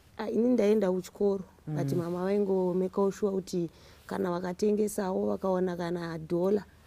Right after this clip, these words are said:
Speaker 1: vaitenga chingwa,
Speaker 2: Mm.
Speaker 1: voti chingwa chemwana chekuchikoro.
Speaker 2: Mm.
Speaker 1: Saka chaita kana four days, because vanga vasingadye,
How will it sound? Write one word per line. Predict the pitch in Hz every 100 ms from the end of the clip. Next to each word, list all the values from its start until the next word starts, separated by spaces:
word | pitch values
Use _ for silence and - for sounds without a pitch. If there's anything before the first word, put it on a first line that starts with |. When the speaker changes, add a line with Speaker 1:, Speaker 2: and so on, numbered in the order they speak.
| - -
Speaker 1:
vaitenga | 190 190 208 196 196 190
chingwa, | - 208 196 185 - - - 160
Speaker 2:
Mm. | 156
Speaker 1:
voti | 147 180 180 196
chingwa | 196 180 175
chemwana | 196 196 190 180
chekuchikoro. | 180 185 - - 190 180 - -
Speaker 2:
Mm. | 180 170 147 131
Speaker 1:
Saka | 135 185 190 190 185 175
chaita | 175 196 202 180
kana | 165 165 160
four | 202 175
days, | 175 175
because | 185 180
vanga | 175 202 202
vasingadye, | 180 190 175 165 151 151